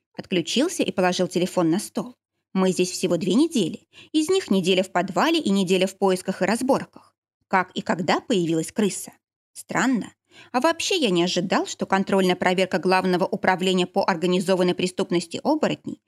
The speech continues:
в состав руководства которого я вхожу, вызовет в Омске столько возмущения и протеста, что нас захотят убить. Видно, я совсем расслабился и поверил, что непобедим. Даже не думал, что меня могут отравить наркотиком,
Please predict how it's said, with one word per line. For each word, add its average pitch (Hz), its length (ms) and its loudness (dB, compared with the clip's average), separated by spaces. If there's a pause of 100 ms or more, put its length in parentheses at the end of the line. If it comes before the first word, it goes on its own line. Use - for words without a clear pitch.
(220)
в - 60 -18
состав 202 380 -2
руководства 185 540 -2
которого 185 400 0
я 180 160 2
вхожу, 247 420 -4 (400)
вызовет 214 520 0
в 175 100 0
Омске 190 280 0
столько 185 380 0
возмущения 185 640 0
и 180 40 -2
протеста, - 640 -4 (200)
что - 220 -4
нас 180 200 2
захотят 175 440 -4
убить. - 460 -4 (380)
Видно, 349 320 2
я 175 160 0
совсем 302 420 -2
расслабился 190 600 -2
и 202 120 -6
поверил, 185 380 0
что - 200 -4
непобедим. 180 640 -2 (420)
Даже 180 320 0
не 269 140 2
думал, 208 300 2
что - 200 -4
меня 185 200 2
могут 190 280 0
отравить 185 420 -2
наркотиком, - 720 -4